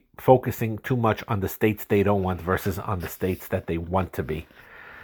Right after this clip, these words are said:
Um, so people, for example, think to themselves, "I don't want to be in this bad state that I'm in." You have to shift that sort of and say, "What state do I want to be in?"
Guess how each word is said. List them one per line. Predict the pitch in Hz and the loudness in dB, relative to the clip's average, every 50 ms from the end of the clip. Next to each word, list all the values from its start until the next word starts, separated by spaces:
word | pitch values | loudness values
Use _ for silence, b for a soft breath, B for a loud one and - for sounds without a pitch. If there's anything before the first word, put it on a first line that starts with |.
| B B B B _ | B B B B _
Um, | - 98 95 95 95 92 95 95 92 92 92 - - | 4 6 6 8 8 6 4 4 2 -2 -6 -10 -4
so | - - 107 101 98 | 2 6 6 6 6
people, | 92 - 131 117 - 110 | 4 2 -2 2 2 2
for | - - 113 | 6 6 6
example, | 101 95 107 110 107 98 98 92 | 6 6 6 4 4 4 2 0
think | - - 120 120 117 - | 2 0 0 0 0 0
to | - 110 101 92 | 2 2 4 4
themselves, | 95 92 87 - - 104 85 85 - - | 4 2 2 2 4 4 4 4 4 2
"I | 120 113 | 4 4
don't | 117 127 117 | 6 6 6
want | 113 113 | 6 4
to | 107 | 4
be | 95 110 110 104 | 2 2 2 2
in | 95 95 | 2 2
this | 101 95 - | 0 0 0
bad | - 92 95 90 90 87 - | 2 4 4 4 4 2 -2
state | - - 98 95 90 - | -4 -2 -2 -2 -2 -2
that | 90 85 | -2 -4
I'm | 85 82 82 73 | -2 -4 -4 -6
in." | 73 76 - B B B B B B B B B _ _ | -8 -8 -10 B B B B B B B B B _ _
You | - 123 | 4 4
have | 123 - | 4 4
to | - 147 | 2 -2
shift | - - - - 175 - - - | -4 -2 0 0 0 0 2 4
that | 110 98 95 92 - | 4 6 6 4 2
sort | - - 98 87 85 | 0 2 4 4 4
of | 90 95 92 - - | 4 2 0 -4 -4
and | - 101 98 95 92 - | 0 0 0 0 -2 -6
say, | - - 113 104 98 98 98 - - | 0 4 6 6 6 6 4 2 -4
"What | - 104 92 92 107 101 - | -8 -4 2 2 2 2 2
state | - - 110 107 101 | 0 2 2 2 4
do | - 104 98 | 2 2 4
I | 101 101 | 4 4
want | 95 113 117 113 | 4 2 0 -2
to | 104 | -2
be | 87 85 90 85 82 82 | -2 -2 -2 -2 -2 -2
in?" | 82 80 87 | -2 -4 -6